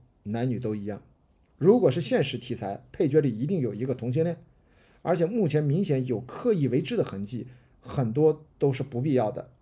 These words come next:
或许是为了某种政治正确的妥协。”这条朋友圈好多人留言啊，几十个留言，天呐，好像戳中了大家的点。呃，有人说“无L G B T，不元宇宙”，嗨，这都啥？<laughs>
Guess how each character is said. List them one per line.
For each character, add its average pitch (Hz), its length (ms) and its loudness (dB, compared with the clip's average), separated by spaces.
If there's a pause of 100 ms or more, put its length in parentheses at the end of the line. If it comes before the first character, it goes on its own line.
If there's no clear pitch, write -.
(160)
或 - 320 2
许 - 240 -8
是 - 160 -6
为 131 140 0
了 117 80 -4
某 113 160 -2
种 127 200 -6 (120)
政 147 180 -2
治 120 180 -8
正 131 240 -4
确 123 140 -4
的 110 240 -4
妥 110 160 -8
协。” 110 260 -6 (380)
这 262 100 -2
条 190 120 8
朋 175 100 2
友 170 60 2
圈 170 100 0
好 185 320 0
多 247 180 8
人 214 160 10
留 175 160 10
言 147 140 8
啊， 139 100 2
几 139 240 -2
十 127 160 -4
个 180 140 4
留 135 180 4
言， 113 160 2
天 143 360 -2
呐， 123 180 -2
好 123 160 -6
像 127 140 -2
戳 151 200 -2
中 147 140 0
了 123 60 -2
大 123 160 -2
家 135 100 2
的 131 80 2
点。 101 220 -8 (580)
呃， 127 480 0 (240)
有 127 240 4
人 127 160 4
说 131 320 2
“无 180 160 -2
L 165 240 6
G 170 160 -4
B 160 160 -2
T， 143 220 -4
不 143 340 -6
元 120 180 0
宇 143 80 0
宙”， 131 240 -2
嗨， - 220 -16
这 - 100 -6
都 127 80 -4
啥？ - 260 -12
<laughs> - 60 -20